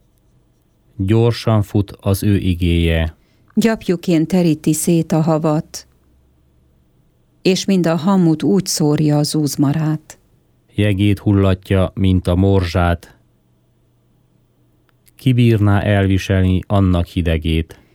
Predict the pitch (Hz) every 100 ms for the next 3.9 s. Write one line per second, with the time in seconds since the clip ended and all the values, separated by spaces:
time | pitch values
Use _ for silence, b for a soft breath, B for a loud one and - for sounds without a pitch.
0 | b b b _ - 277 185 185 180 165
1 | - 160 - 196 170 175 170 165 160 165
2 | 156 - 196 175 180 170 156 156 - -
3 | 160 170 175 165 160 160 - - -